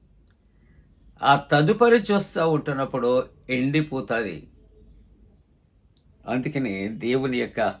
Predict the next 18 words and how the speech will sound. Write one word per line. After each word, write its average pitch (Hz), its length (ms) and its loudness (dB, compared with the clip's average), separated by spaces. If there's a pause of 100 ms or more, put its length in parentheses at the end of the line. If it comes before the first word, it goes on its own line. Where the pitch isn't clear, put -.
(520)
వాక్యాన్ని 147 920 2 (120)
ఆలోచన 120 760 -2 (120)
చేస్తూ 104 380 -4
ఉంటూ 95 360 -8
ఉన్నప్పుడు, 80 480 -8
ప్రియులారా, 82 720 -6 (1200)
పేతురు 139 400 0
మొదటి 107 320 -6
పత్రిక 101 440 -12
మొదటి 95 500 -8
అధ్యాయం 85 520 -12 (960)
ఇరవై 175 340 4
నాలుగో 160 580 0
వచనంలో, 110 600 -6
"సర్వ 135 440 -2
శరీరులు 98 920 -6
ఎలాగున్నారు 101 520 -4
చెప్పండి? 98 580 -12